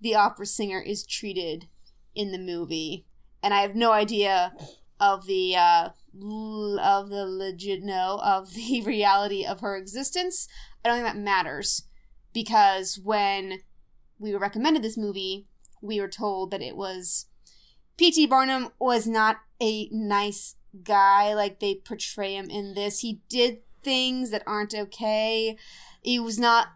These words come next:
but the point of the movie isn't about creating a realistic depiction of this particular individual. It's more about giving a, a great idea of the idea of the man. And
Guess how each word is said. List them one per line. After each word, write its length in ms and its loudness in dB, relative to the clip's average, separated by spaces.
but 320 4
the 80 -6
point 280 0
of 60 0
the 60 -2
movie 800 0
isn't 260 0
about 480 2
creating 440 -4
a 100 -8
realistic 500 -8
depiction 380 -8
of 60 -8
this 100 -12
particular 760 -8
individual. 840 -4
It's 160 -4
more 120 0
about 480 2
giving 380 -4
a, 320 -4
a 100 -4
great 400 -4
idea 720 -2
of 380 -2
the 220 -2
idea 560 0
of 160 -2
the 100 -8
man. 540 -10
And 340 0